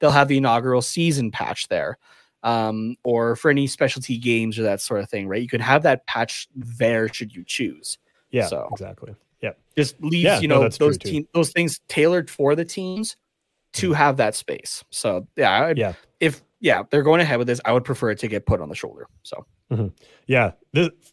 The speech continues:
Speaker 2: for me, this is just, like, the one time I'm kind of a traditionalist, and I'm like,
Speaker 1: Yeah.
Speaker 2: I, I don't know. There, there just shouldn't be ads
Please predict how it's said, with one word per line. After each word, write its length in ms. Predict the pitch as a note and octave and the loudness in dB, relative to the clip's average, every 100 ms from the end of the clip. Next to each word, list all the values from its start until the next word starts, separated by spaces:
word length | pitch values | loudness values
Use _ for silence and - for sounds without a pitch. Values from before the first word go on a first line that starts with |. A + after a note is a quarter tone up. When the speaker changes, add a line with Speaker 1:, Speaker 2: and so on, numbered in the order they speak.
| - C#3+ | -12 0
Speaker 2:
for 120 | E3 | 4
me, 200 | F3 E3 | 4 4
this 200 | D3+ D3 | 2 2
is 120 | D3 | 0
just, 160 | D#3 - - | 0 -4 -2
like, 220 | B2 C#3 - | 2 2 0
the 140 | B2 C#3+ | 2 4
one 300 | A#2+ B2 C3 | 6 4 4
time 340 | A#2 G2+ A2+ | 2 0 0
I'm 240 | G#2 A2 - | 0 -2 -4
kind 160 | A#2 A2+ | -2 0
of 60 | |
a 60 | G#2+ | 0
traditionalist, 720 | - G2+ G2+ - B2 C3+ B2+ | -2 -2 -2 2 4 4 2
and 100 | A2+ | 0
I'm 80 | G#2+ | 2
like, 260 | G#2+ F#2 - - _ - A#2+ _ - | 2 0 -6 -20 _ -20 -20 _ -6
Speaker 1:
Yeah. 340 | A2+ G#2+ G2+ - | -2 0 -2 -2
Speaker 2:
I, 60 | A#2+ | 0
I 20 | |
don't 120 | A2+ | 2
know. 80 | G#2+ | 2
There, 180 | B2 A2+ | 0 2
there 160 | C3+ | 2
just 160 | B2+ C3 | 2 0
shouldn't 280 | - B2 A#2+ | 0 0 2
be 160 | A#2+ | 0
ads 500 | G2+ G#2 A2 A#2+ - | 0 0 0 -2 -8